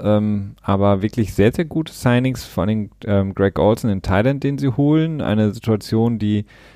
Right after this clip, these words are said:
zusammen mit Jacob Hollister, den sie, der, äh, nochmal verlängern, beziehungsweise, glaub ich, getendert haben, ähm, ist auf jeden Fall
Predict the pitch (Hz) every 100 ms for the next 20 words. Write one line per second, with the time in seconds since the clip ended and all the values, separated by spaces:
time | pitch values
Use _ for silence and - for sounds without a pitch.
0 | _ 117 107 117 131 113 110 110 110 110
1 | - 120 131 - 123 110 110 107 101 104
2 | 98 95 101 95 - 98 98 95 101 95
3 | 95 98 90 - - 95 107 117 120 123
4 | - _ _ _ _ - - - 104 95
5 | 92 92 - 90 123 131 90 92 87 107
6 | - - - - - - 107 101 101 104
7 | - _ _ 101 104 104 113 - 101 110
8 | 113 - 107 107